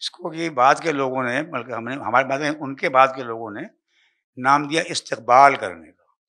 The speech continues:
इसके दो माने होते हैं, इस्तकबाल करना माने to welcome, आगे जाना,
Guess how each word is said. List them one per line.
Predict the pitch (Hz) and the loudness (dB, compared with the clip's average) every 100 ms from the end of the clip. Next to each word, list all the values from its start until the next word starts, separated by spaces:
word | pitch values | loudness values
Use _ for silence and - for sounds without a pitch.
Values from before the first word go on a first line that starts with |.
| _ _ _ _ _ _ | _ _ _ _ _ _
इसके | _ 156 | _ -6
दो | 165 | 2
माने | 151 143 | 4 4
होते | 120 107 | 0 -6
हैं, | 104 | -10
इस्तकबाल | - 110 120 139 | -10 -4 2 2
करना | 143 143 | 2 -6
माने | 151 175 | -6 -6
to | 160 120 | -8 -8
welcome, | 98 110 185 | -8 -10 -6
आगे | 104 110 | -4 0
जाना, | 127 170 233 - | 0 0 -2 -10